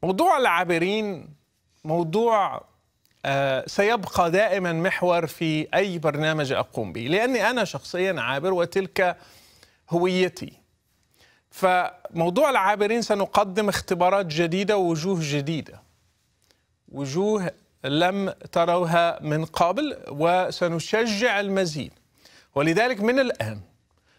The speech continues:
أقول أن برنامجي مفتوح، آه، للعابرين، لأي واحد يريد أن يشارك اختباره.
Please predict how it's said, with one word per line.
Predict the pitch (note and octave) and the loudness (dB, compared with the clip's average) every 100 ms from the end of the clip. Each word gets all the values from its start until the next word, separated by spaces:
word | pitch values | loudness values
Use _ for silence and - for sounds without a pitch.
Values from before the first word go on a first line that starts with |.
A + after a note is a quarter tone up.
| _ | _
أقول | - - G3 F#3+ | -8 -2 0 2
أن | D#3+ D3+ | 2 2
برنامجي | D3+ D3+ F3+ G#3+ G#3 F3 G#3 - - | 2 2 2 2 0 -2 -6 -10 -8
مفتوح، | B2+ - - F3+ G#3+ - - _ _ _ _ _ _ _ _ _ - | -8 -6 -4 0 0 -2 -16 _ _ _ _ _ _ _ _ _ -2
آه، | D3 D3 C#3+ - | 2 2 0 0
للعابرين، | D#3+ D#3+ B2+ C#3 C#3+ C#3+ F3 A3+ A3 | 0 2 2 2 2 0 -2 -2 0
لأي | - G3 E3+ | 2 2 4
واحد | F3+ - F#3 D#3 | 2 2 -4 -2
يريد | D3+ D#3 F3 | 0 0 0
أن | - C#3+ | -2 -2
يشارك | C#3+ - F3 F3 E3 | -4 0 0 0 -6
اختباره. | - - D#3+ F#3 A3+ | -10 -4 2 2 2